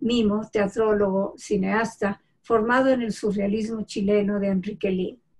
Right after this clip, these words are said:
Con Alejandro haría primero escenografías.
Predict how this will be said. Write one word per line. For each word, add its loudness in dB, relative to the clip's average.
Con 2
Alejandro 6
haría 2
primero 0
escenografías. -2